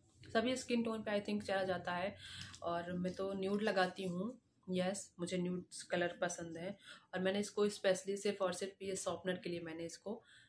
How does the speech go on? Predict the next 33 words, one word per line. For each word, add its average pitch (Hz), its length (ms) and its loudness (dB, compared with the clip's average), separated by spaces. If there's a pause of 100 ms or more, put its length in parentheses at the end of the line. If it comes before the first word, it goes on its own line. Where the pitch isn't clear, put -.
(120)
purchase 165 400 -2
किया 170 160 -2
हुआ 185 80 0
है। 196 60 0
इसमें 190 220 0
भी 175 80 -6
देख 170 220 -2
लीजिए 170 180 -2
आप 175 140 -8
लोग, 175 220 -4
ये 165 200 -4
Glam 165 340 -2
ट्वेंटी 160 320 -4
वन 165 120 -4
लिखा 156 320 -8
हुआ 156 240 -8
है, 165 180 -16 (220)
एक 160 120 -18 (120)
minute 160 400 -12 (1700)
ब्लर 160 340 -10
हो 160 120 -8
रहा 160 160 -12
है, 170 180 -14
लेकिन 170 220 0
फिर 180 140 0
भी 185 80 0
थोड़ा 202 180 2
सा 208 120 -2
समझ 190 300 -2
में 196 140 -4
आ 170 120 -2
रहा 165 260 -6
है। 175 200 -6